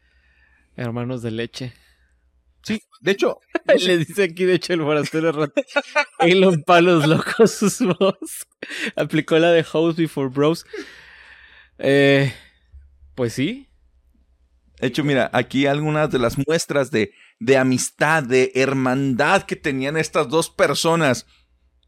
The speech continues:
Speaker 2: Es bien conocido que este Sergey le regaló a Elon Musk quinientos mil dólares, medio millón de dólares. Dijo, "Ahí está, compadre, aliviánate". Cuando fue el dos mil ocho y hubo crisis para que él pudiera sobrevivir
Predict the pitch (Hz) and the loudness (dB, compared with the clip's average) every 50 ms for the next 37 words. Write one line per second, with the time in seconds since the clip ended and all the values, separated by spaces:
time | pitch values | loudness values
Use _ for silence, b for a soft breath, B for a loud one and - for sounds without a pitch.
0 | _ - 151 185 196 196 - - 131 131 156 208 233 262 - - 359 262 226 185 | _ -2 0 0 0 0 -4 -8 -8 -4 -2 -2 -2 -2 -2 -2 -2 -2 0 -2
1 | - - - 180 196 156 135 120 104 - _ _ _ _ _ _ _ _ _ _ | -2 -2 -2 -2 -2 0 0 0 -2 -4 _ _ _ _ _ _ _ _ _ _
2 | - 151 156 147 143 - - 147 - - 180 180 - - - 180 175 175 165 143 | -2 0 2 2 2 2 0 -6 -6 -2 -2 -2 -2 0 0 2 2 2 2 0
3 | 165 165 156 143 131 123 127 120 113 117 113 117 120 131 143 147 - - 123 123 | -2 0 0 0 0 0 0 0 2 2 2 2 2 4 4 4 4 2 0 0
4 | 127 135 139 135 135 131 135 139 143 - - b b b b b - 180 185 185 | 0 0 0 0 0 0 0 0 -2 -2 -4 b b b b b -8 -4 -4 -2
5 | 175 175 175 165 160 156 - - 156 131 - 147 185 202 196 160 175 175 165 143 | -2 -2 -4 -4 -6 -8 -6 -6 -6 -6 -4 -4 -4 -4 -4 -2 -2 0 2 2
6 | 120 117 107 - - 143 151 156 170 202 254 277 262 262 247 240 220 190 165 170 | 0 0 -4 -4 -4 -2 0 0 0 0 0 -2 -2 -2 -2 0 0 -2 -2 -2
7 | 185 196 190 170 180 175 165 160 151 135 120 147 156 151 - 135 - - - 151 | -4 -4 -4 -4 -4 -2 -2 -2 -4 -6 -6 -6 -6 -4 -4 -6 -4 -2 -4 -4
8 | 151 - - 151 143 - 139 131 - 131 120 113 110 - - - 147 170 175 175 | -4 -2 -4 -6 -6 -4 -8 -8 -4 -4 -4 -4 -6 -8 -8 -8 -6 -6 -4 -6
9 | 165 156 170 220 208 190 180 156 117 - - 95 - _ _ _ _ _ _ _ | -6 -2 0 0 0 2 0 -2 -2 -4 -10 -12 -12 _ _ _ _ _ _ _
10 | _ _ _ _ _ _ _ _ _ _ _ _ - 151 175 175 170 160 156 147 | _ _ _ _ _ _ _ _ _ _ _ _ -4 -2 0 0 0 0 -2 -4
11 | 147 - 151 156 147 131 131 117 131 131 131 127 127 123 127 - - 123 120 117 | -2 -2 -2 -2 0 0 -2 -2 -2 -4 -2 0 0 0 0 -2 -4 -4 -2 -2
12 | 107 110 107 - - 120 120 - 131 117 - - 101 107 - - - 120 117 - | -2 -2 -4 -4 -4 -4 -4 -4 -4 -8 -6 -6 -6 -6 -6 -6 -6 -6 -6 -2
13 | - 120 117 113 117 101 107 - - - 120 110 117 117 101 95 107 117 127 117 | -2 -2 0 0 0 0 -2 -4 -2 -4 -2 0 0 -2 0 0 -2 -2 -2 -4